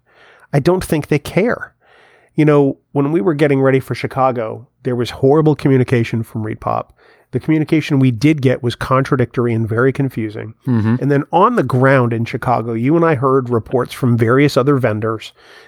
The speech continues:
Speaker 1: that, um, th-, that there was mass cancellations of vendors, that, uh,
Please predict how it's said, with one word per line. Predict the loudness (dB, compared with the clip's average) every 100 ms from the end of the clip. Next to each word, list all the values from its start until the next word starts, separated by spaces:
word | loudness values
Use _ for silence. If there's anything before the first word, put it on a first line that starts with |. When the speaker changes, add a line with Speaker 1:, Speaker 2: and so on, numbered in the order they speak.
| -8
Speaker 1:
that, | -2 0 2 0 -4 -14 -12
um, | -10 -8 -8 -10 -14
th-, | -18 -18 -20 _ _ -14 -12 -10
that | -8 -8 -4
there | -2
was | 0 0
mass | 2 2 0 -4
cancellations | -2 -2 0 0 0 0 -2 -2
of | -2
vendors, | 0 0 -2 -6 -12 _ _ _ _
that, | -6 -4 -4 -6 -10 -16
uh, | -12 -12